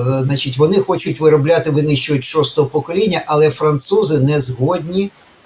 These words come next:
з тим, що всі рішення будуть прийматися, як, е, в Євросоюзі,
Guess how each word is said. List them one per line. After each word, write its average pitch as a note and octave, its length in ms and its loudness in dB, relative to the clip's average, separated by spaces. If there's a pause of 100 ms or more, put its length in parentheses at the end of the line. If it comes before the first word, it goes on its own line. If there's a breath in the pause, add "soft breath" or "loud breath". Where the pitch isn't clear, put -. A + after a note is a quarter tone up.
(120)
з - 120 -8
тим, E3+ 320 0
що D3 500 0
всі D3+ 300 2
рішення C#3 500 2
будуть C#3 360 -4
прийматися, D3 720 -2
як, C#3 400 -2
е, C3+ 360 2
в B2 80 -2
Євросоюзі, C3+ 840 -2